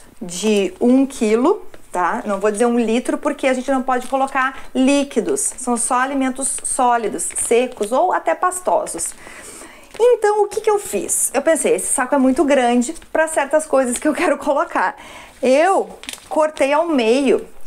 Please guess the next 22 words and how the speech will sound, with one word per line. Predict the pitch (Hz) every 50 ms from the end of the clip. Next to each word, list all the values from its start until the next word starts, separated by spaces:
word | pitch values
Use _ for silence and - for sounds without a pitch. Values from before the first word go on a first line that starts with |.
| - - - -
e | - 214
fiz | 247 - - - 254 247 277 277 - - -
uma | - 262 269 285 285
selagem | 277 - - 302 294 302 311 285 262 254 254 269 277 240 196 202 185 - - - -
embaixo | - 226 220 214 190 170 170 185 220 - - - - - - - -
pra | - 202
poder | 208 - 240 208 208 214
usar | 214 226 220 202 208 190 180 175 - -
de | 190 185 175 208 226
um | 220
quilo | 226 226 285 277 302 320 370 381 - 311
e | 302
de | 269 349
meio. | 370 339 214 165 - - - - - - - - - - - - -
Mas | 330 330
primeiro | - 349 359 349 349 359
eu | 370
quero | 370 339 339
demonstrar | 339 311 311 311 311 320 285 262
pra | 277 277
vocês | 240 262 254 - 262 247 269 -
como | - - - - 320 320 311 330 339 349 381 392